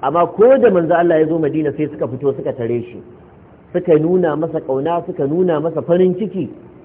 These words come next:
suka yi maraba da shi. To shi kuma manzo Allah sallallahu alaihi wasallama sai ya rinka haɗa ƴan uwantaka tsakanin mutanen Makka da mutanen Madina. A ɗauko mutumin Makka, a ɗauko mutumin Madina, sai a ce, "Gashi nan ya zama ɗan uwanka na musulunci, ka je ka kula da shi." To su kuma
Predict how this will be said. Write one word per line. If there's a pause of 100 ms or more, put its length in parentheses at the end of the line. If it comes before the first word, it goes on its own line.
(120)
suka
yi
maraba
da
shi. (340)
To
shi
kuma (100)
manzo
Allah
sallallahu
alaihi
wasallama (280)
sai
ya
rinka
haɗa
ƴan (100)
uwantaka
tsakanin
mutanen
Makka
da
mutanen
Madina. (460)
A
ɗauko
mutumin
Makka, (320)
a
ɗauko
mutumin
Madina, (300)
sai
a
ce,
"Gashi
nan
ya
zama
ɗan
uwanka
na
musulunci,
ka
je
ka
kula
da
shi." (600)
To
su
kuma